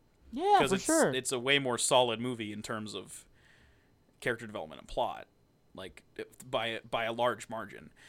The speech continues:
Speaker 2: This movie felt like it was put together in a day, plot-wise, 'cause it features,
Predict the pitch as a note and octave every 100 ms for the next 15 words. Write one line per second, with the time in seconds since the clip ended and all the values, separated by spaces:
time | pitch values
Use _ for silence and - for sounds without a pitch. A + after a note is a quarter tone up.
0 | - - F3 A#3 - C4 E4 E4 - -
1 | G3+ D#3+ D#3+ D3 C#3+ C3+ - - A#2 C#3
2 | C3 B2+ B2 A2+ G2+ A#2 C3 C3+ - -
3 | - _ _ _ _ _ _ _ - C#3+
4 | C3+ C3+ C#3 C#3+ - D#3 C3+ B2 - -
5 | - - F3 - B3 - B3+ A3+ F3+ F3